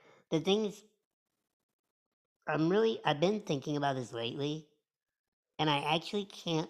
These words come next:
think of any things that I don't do now. Now, yes, some of this has been the advent of technology. That's a given.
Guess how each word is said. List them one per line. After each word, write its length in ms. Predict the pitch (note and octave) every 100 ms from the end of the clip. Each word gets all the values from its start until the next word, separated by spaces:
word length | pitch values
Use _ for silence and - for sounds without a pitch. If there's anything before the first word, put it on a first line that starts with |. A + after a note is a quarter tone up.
| -
think 340 | D#3+ C#3+ C#3 -
of 440 | C#3 C3 B2 A2+ A2 _ _ _ _ _ _ _ _ C#3+
any 320 | D3+ E3 D#3+
things 460 | C#3+ C3+ C3 A2+ A#2+
that 140 | A#2
I 240 | A2+ G#2+ G2+
don't 480 | B2 B2 A#2+ - A2
do 240 | A2+ G2+
now. 480 | G2+ G#2 A2 A2+ - _ _ - _
Now, 160 | D#3+ D#3
yes, 320 | D3 D#3 D3+
some 140 | D#3 C#3+
of 80 | C3+
this 160 | A#2
has 180 | B2+ G#2+
been 180 | A2+ A2
the 180 | - A#2
advent 520 | A2+ G#2 A2+ A2 - _ _ _ _ _ _ -
of 140 | B2
technology. 880 | - A2 D#3 D#3 B2+ G2+ - G#2+ G2+
That's 280 | A2 G#2+ -
a 40 | F#2+
given. 500 | C3+ C3 G#2+ G2